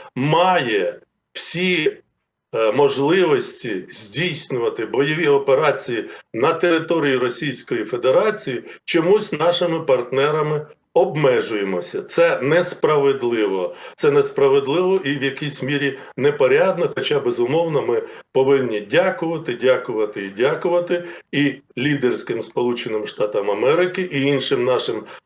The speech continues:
партнерам в Європі за те, що вони нам надають ту мілітарну, фінансово-економічну і політико-дипломатичну підтримку. І, безумовно, той захід, який планується в Швейцарії,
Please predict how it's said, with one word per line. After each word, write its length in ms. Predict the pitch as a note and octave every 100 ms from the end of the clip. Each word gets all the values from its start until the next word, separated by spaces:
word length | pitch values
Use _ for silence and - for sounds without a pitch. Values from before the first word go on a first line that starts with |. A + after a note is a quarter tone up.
| -
партнерам 640 | C3 C3 C#3+ B2+ A2+ G#2
в 40 | G2
Європі 580 | G#2+ A2 D3 F3+ F3+ D#3+ - -
за 180 | C#3+ C3+
те, 220 | C3 D#3+
що 200 | B2+ -
вони 240 | A#2+ B2+ C#3
нам 300 | B2 C3 B2
надають 560 | A#2+ A2+ A#2 B2 A#2+
ту 100 | -
мілітарну, 840 | A2+ G#2 G#2 D3 D#3 F3+ F#3 F3 F3 - -
фінансово-економічну 1300 | B2 B2 C3+ B2+ B2 A2+ G#2+ A#2+ A2+ A#2 F3+ - E3+
і 180 | D#3+ D#3
політико-дипломатичну 1600 | D#3 D3+ F3 D#3+ D#3+ C#3+ C3 B2 A#2+ A#2 G#2+ C3+ C#3 - C3 B2+ - _
підтримку. 840 | C#3+ C3+ - C3+ A#2+ G2+ F#2+ F#2+ G2
І, 240 | C3 B2+ A#2 - -
безумовно, 760 | - C3+ C3+ D3 F3 G3 E3+ D3
той 300 | D3 C#3 B2
захід, 460 | B2 C3+ - A#2
який 260 | A2+ G#2+ A#2
планується 560 | A2+ A2 A2 G#2+ - A2+
в 80 |
Швейцарії, 720 | - A#2 A2 E3+ F#3 F3 E3